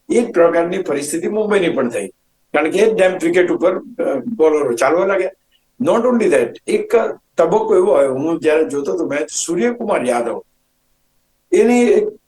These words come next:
બેટિંગ કરવાની એક અલગ જ સ્ટાઇલ છે, એના મોઢાના હાવભાવ અલગ અલગ ચેન્જ કરતો રહે છે, અને મીન્સ કે he is, no,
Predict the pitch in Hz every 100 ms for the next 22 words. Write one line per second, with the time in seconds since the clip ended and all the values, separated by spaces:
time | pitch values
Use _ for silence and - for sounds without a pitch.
0 | - 160 160 208 196 202 202 185 185 180
1 | 180 - 151 147 139 147 147 139 139 143
2 | 151 143 127 131 143 139 143 143 147 147
3 | 139 139 127 127 - 139 123 120 127 131
4 | 127 139 139 165 185 175 - - - 208
5 | - -